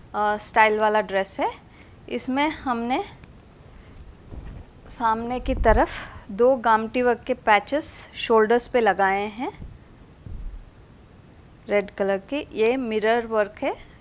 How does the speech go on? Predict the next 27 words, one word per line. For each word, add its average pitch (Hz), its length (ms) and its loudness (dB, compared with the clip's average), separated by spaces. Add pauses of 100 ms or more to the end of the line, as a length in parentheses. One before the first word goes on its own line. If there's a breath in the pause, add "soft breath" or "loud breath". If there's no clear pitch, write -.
रियल 247 320 2
मिरर्स 262 480 -4
है, 247 160 -6 (760)
फॉइल 233 320 2
वाला 233 260 6
नहीं 196 280 -4
है। 220 220 -8 (760 soft breath)
इसमें 262 380 -4
भी 285 100 -4
साइड 220 320 0
में 240 140 -4
आपको 233 300 -4
पॉकेट्स 214 500 -8
मिल 208 180 -10
जाएगा, 214 420 -4 (2500)
यही 247 360 4
सेम 247 340 -2
स्लीव्स 220 440 -4
मिलेगा। 170 460 -8 (1300 loud breath)
ये 285 80 4
summers 262 580 2
में 285 120 -2
ना 311 100 0
बहुत 254 380 -2
comfortable 226 600 -6
होता 196 300 -4
है। 190 220 -4